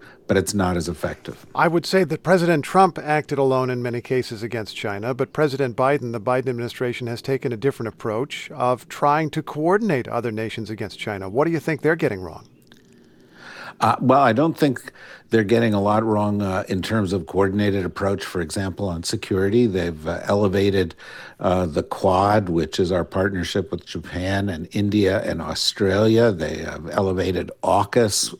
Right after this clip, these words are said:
Speaker 1: which is another partnership. I think these things are positive. I was speaking specifically, uh, on the multilateral front to the issue of, uh, trade in technology products. We're trying to deny them access to those products.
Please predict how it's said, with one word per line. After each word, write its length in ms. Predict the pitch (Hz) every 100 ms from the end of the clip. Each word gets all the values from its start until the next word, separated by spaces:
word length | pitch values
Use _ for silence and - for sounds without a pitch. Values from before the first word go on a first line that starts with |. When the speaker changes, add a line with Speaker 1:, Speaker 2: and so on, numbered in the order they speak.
| -
Speaker 1:
which 240 | 82 -
is 100 | 85
another 360 | 85 87 98 107
partnership. 760 | - 104 120 110 - 123 123 - - - -
I 60 |
think 220 | 95 90
these 200 | 107 90
things 320 | - 104 95 95
are 140 | 85
positive. 640 | - - 101 98 85 85 85 - - -
I 80 |
was 140 | 107 -
speaking 340 | - 135 117
specifically, 1000 | - 98 - - 165 110 - 98 95 101
uh, 360 | 113 92 90 -
on 140 | 90
the 80 | 87
multilateral 920 | 87 92 90 101 87 85 117 110 87
front 380 | - 95 90 110
to 100 | 104
the 200 | 90 90
issue 360 | 98 - 104 95
of, 180 | 92 - - - - - - 117
uh, 140 | 87 -
trade 800 | - - 113 104 113 139 127 -
in 260 | 107 95 92
technology 800 | - 90 - 95 98 110 98 110
products. 500 | 90 104 117 127 -
We're 160 | 95 110
trying 320 | - 101 90
to 140 | 98
deny 580 | 82 92 85 87 98 107
them 300 | 98 92 92
access 580 | 80 87 98 - 120 113
to 100 | 113
those 220 | 113 113
products. 420 | - 107 123 -